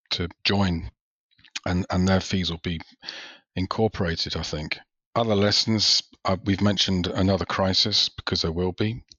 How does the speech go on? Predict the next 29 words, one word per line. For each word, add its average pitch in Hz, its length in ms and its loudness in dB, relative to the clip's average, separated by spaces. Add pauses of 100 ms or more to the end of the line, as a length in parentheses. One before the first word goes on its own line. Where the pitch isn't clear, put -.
Don't 98 260 -4
panic 98 300 0
sell. 107 380 2 (160)
Can 113 120 2
I - 20 2
say 123 260 4
that? 131 260 2
I - 80 0
mean, 98 320 2 (1000)
the - 80 0
pandemic 101 580 2
was, 90 420 2
was 95 300 0
incredible. 90 560 0 (1160)
I, 104 160 0
no, 80 280 -6
I 85 80 -4
didn't 92 260 -2
panic 82 300 -2
sell, 87 260 0
but 87 160 -4
I, 82 120 -2 (420)
it - 160 -12
kind 87 240 -4
of - 520 -20 (440)
is 104 160 2
a 92 40 4
bit 82 160 -4
scary. 78 540 -2